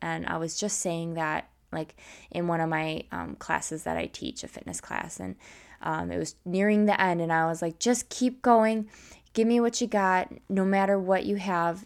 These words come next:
just keep, um, showing up and," oh, I just lost my train of thought. But, like, um, yeah, work with what you got. That was it. Work with what you got.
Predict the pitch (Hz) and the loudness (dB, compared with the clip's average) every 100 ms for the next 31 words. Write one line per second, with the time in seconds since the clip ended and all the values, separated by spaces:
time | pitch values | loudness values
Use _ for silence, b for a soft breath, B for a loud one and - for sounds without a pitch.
0 | - - 170 - - - 190 185 - - | -10 -6 -4 -6 -10 -4 -4 -4 -10 -20
1 | _ _ _ _ _ _ _ _ _ - | _ _ _ _ _ _ _ _ _ -16
2 | - - 175 165 165 - - _ _ _ | -12 -8 -4 -2 -2 -4 -8 _ _ _
3 | _ _ _ _ _ 202 226 202 202 - | _ _ _ _ _ -2 2 2 2 2
4 | 160 - _ 180 175 160 160 175 185 b | 2 -2 _ -4 -2 -2 -2 -6 -12 b
5 | b - 170 160 - 165 160 - - - | b -12 -10 -8 -8 -8 -8 -10 -10 -14
6 | - - - - - 196 - 185 170 B | -14 -12 -8 -8 -4 0 4 4 2 B
7 | B B B - 185 165 165 170 185 - | B B B 0 4 4 2 -2 -6 -2
8 | 220 - 175 247 269 226 214 175 - - | 2 6 6 6 6 2 6 6 6 4
9 | 156 160 - - B B - 220 262 262 | 2 0 -6 -12 B B 6 6 8 4
10 | 262 214 214 196 - | 4 2 2 0 0